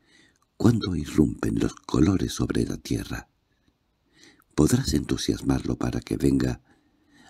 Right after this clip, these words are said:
a sentarse en su silla bajo los árboles».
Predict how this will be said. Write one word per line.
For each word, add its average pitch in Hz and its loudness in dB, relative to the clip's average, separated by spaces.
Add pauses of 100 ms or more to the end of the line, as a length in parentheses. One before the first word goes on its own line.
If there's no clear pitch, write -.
(100)
a 80 -2
sentarse 80 -2
en 62 -2
su - -6
silla 60 2
bajo 58 -2
los 57 -6
árboles». - -4